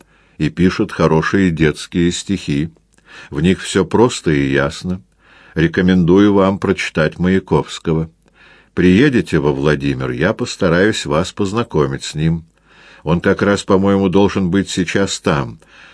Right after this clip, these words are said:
Приходите в центральный клуб, он, кажется, сегодня выступает. Павел Ильич, — сказал, обращаясь уже к Лавуту, — вы не могли бы составить товарищу протекцию?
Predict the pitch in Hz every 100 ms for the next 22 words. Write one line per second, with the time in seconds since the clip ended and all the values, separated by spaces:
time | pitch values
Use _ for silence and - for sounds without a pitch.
0 | _ - 147 170 160 165 160 92 - 92
1 | 80 78 76 71 78 - 71 64 - 87
2 | 95 117 98 98 - 101 95 - 113 98
3 | 76 76 73 69 - 90 76 64 57 -
4 | _ _ - - 147 120 78 71 - -
5 | 120 - - _ _ _ - - 82 69
6 | 71 76 76 76 - 80 71 - 78 80
7 | 69 85 80 67 62 - - - - -
8 | - 143 143 135 139 139 196 160 - 98
9 | - 95 82 80 - 82 80 71 - 82
10 | - 87 85 90 69 - - 58